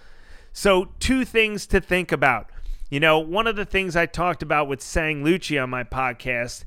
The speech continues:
is knowing now that the lab leak theory is actually one of the leading hypotheses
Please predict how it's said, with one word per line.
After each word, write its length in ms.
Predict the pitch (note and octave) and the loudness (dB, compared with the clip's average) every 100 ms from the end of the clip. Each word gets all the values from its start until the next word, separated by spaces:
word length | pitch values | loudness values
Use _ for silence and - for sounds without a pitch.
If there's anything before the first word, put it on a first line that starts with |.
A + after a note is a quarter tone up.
| - - _ _ - | -18 -20 _ _ -4
is 380 | D3+ C#3 C3 - - - | 0 0 0 -10 -18 -14
knowing 640 | C3 D3 A#3+ D4 D4 A#3+ | -4 4 6 6 2 -2
now 400 | F3 F#3 E3+ G2+ - - - _ _ _ _ - | 2 4 4 0 -10 -20 -20 _ _ _ _ 2
that 220 | D#3 D3+ | 2 2
the 100 | D3 | 0
lab 380 | C#3+ E3 E3+ D#3 | 0 2 2 2
leak 260 | D3 D3+ - | -4 -4 -4
theory 400 | E3+ D#3 D3 C3 | -2 0 0 -2
is 140 | B2+ | 0
actually 480 | C#3+ E3 - - C#3+ | 4 4 4 -4 -4
one 200 | C3 D3 | -2 -2
of 180 | C3+ A#2 | -4 -4
the 220 | C3 A#2+ - - | -6 -6 -12 -14
leading 520 | B2+ C3+ A#3 C4+ A#3+ D#3 | -6 2 4 4 4 2
hypotheses 960 | C#3 C3 C#3+ C3 - B2 - A#2 A2+ | -4 -2 0 0 -2 -8 -6 -6 -8